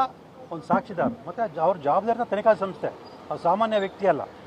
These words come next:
ಹಾಗಾಗಿ ಅವರು ಇದನ್ನು ಪರಿಗಣಿಸಬೇಕು ಅಂತ ಮಾನ್ಯ ನ್ಯಾಯಾಲಯ ಇಲ್ಲಿ ಹೇಳಿದೆ. ಆದರೆ ಯಾವಾಗ ಪರಿಗಣಿಸಬೇಕು? ಅಂತಿಮ ವರದಿ ಸಲ್ಲಿಸಲ್ಲ ನಂತರ. ಈ ಅಂತಿಮ ವರದಿ ಸಲ್ಲಿಸೇ ಇಲ್ಲ ಇನ್ನು ತನಿಖಾ ಲೋಕಾಯುಕ್ತ ಅಧಿಕಾರಿಗಳು. ನಾನು ಏನು ಹೇಳ್ತಿದ್ದೆ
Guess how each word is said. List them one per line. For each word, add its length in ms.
ಹಾಗಾಗಿ 320
ಅವರು 420
ಇದನ್ನು 160
ಪರಿಗಣಿಸಬೇಕು 540
ಅಂತ 80
ಮಾನ್ಯ 280
ನ್ಯಾಯಾಲಯ 440
ಇಲ್ಲಿ 240
ಹೇಳಿದೆ. 260
ಆದರೆ 240
ಯಾವಾಗ 320
ಪರಿಗಣಿಸಬೇಕು? 540
ಅಂತಿಮ 280
ವರದಿ 200
ಸಲ್ಲಿಸಲ್ಲ 280
ನಂತರ. 240
ಈ 60
ಅಂತಿಮ 300
ವರದಿ 400
ಸಲ್ಲಿಸೇ 260
ಇಲ್ಲ 100
ಇನ್ನು 200
ತನಿಖಾ 360
ಲೋಕಾಯುಕ್ತ 460
ಅಧಿಕಾರಿಗಳು. 300
ನಾನು 180
ಏನು 100
ಹೇಳ್ತಿದ್ದೆ 380